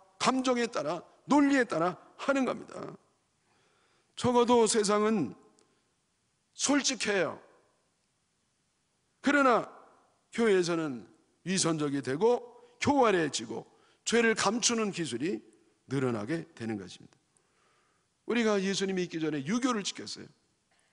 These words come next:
여러분, 유교가 우리나라의 주류 그런 종교가 됐습니다. 그래서 우리가 은혜로 구원을 받고 예수님 믿었는데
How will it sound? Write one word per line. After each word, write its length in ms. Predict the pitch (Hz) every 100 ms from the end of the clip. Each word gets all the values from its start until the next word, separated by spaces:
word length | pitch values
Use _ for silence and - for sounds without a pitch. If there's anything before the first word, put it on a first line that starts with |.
| _ _ -
여러분, 280 | 247 233 185
유교가 380 | 220 214 202
우리나라의 600 | 170 180 175 151 143 123
주류 300 | - 185 175
그런 240 | 139 143 120
종교가 340 | 139 139 117
됐습니다. 600 | 110 110 101 107 - 247 - _ _ _
그래서 560 | - 220 180 208 151 - - _ _ _ _ _ _ 95 104
우리가 440 | 165 185 170 135 -
은혜로 460 | 143 175 165 147 120
구원을 300 | 147 151 139
받고 440 | 127 110 - 120
예수님 300 | 123 131 127 123
믿었는데 600 | 110 104 - 117 117